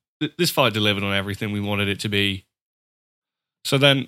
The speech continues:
on the subject of people called Derek getting fucking starched with elbows, uh, the Cannon Man, Jared Cannonier, um, turns out he has gotten better at wrestling.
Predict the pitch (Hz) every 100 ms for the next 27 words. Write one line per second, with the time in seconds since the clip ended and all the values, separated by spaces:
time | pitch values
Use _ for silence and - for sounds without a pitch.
0 | - 139 135 - 156 143 139 113 123 -
1 | 135 127 120 127 117 - 117 123 - 120
2 | 107 104 - 127 - 113 98 - 123 113
3 | - 113 123 123 104 95 98 101 - -
4 | _ _ _ _ _ _ - 107 101 -
5 | 117 - 139 160 127 107 98 98 104 113
6 | _ _ - 127 113 - 123 110 107 117
7 | 101 98 - _ _ _ _ _ _ _
8 | _ _ _ - 104 107 113 113 113 -
9 | _ _ _ _ _ _ _ - 156 160
10 | 156 156 151 170 170 175 156 190 180 190
11 | 185 185 185 190 139 104 113 101 -